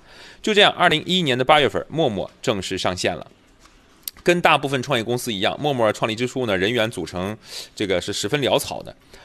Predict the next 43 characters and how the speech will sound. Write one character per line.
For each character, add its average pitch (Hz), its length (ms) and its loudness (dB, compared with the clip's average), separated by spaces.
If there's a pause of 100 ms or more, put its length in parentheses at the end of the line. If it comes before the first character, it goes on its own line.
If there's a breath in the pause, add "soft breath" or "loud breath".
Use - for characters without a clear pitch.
(140 soft breath)
陌 196 120 2
陌 175 120 4
后 180 140 4
来 156 100 8
的 156 80 4
首 117 160 0
席 107 120 -2
运 139 100 -2
营 120 140 0
官 135 200 4
王 101 220 4
丽 208 120 0
是 120 120 -2
第 160 140 -4
六 226 180 2
个 107 100 2
加 104 160 4
入 104 140 2
这 92 80 -6
个 90 60 -2
团 90 200 -6
队 95 100 2
的 85 80 -2
人。 67 160 -12
他 131 100 -6
说 156 60 0
自 170 140 -2
己 127 80 -2
去 165 140 0
陌 170 180 2
陌 127 120 2
报 151 180 6
道 143 120 6
的 113 80 -4
时 - 80 -4
候， 98 80 2
办 131 180 4
公 135 120 -4
室 120 180 0
啥 104 180 4
也 127 60 4
没 95 100 0
有， 87 140 -2